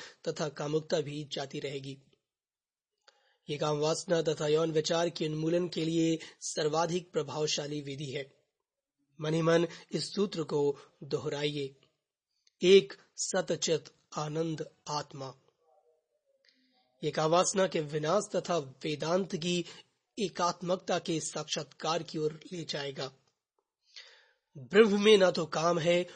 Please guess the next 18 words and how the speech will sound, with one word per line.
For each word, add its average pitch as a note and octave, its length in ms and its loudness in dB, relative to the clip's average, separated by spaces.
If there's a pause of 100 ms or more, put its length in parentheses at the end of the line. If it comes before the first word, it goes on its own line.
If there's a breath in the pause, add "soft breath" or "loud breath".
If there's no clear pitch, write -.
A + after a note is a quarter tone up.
(160 loud breath)
और D#3 140 -2
ना E3 180 2
काम D#3+ 280 -2
वासना D3+ 420 -6
ही। C#3 220 -12 (680)
ब्रह्म E3+ 480 -2 (460 soft breath)
नित्य G3 400 2
शुद्ध D#3 280 0
है। C#3+ 360 -8 (640 soft breath)
उस - 280 6
अलिंग F3+ 340 4
आत्मा F3 340 2
का E3+ 160 0
निरंतर E3+ 520 2
चिंतन D#3+ 400 -4
करने D#3+ 340 0
से D#3 160 -4
आप D#3 220 -2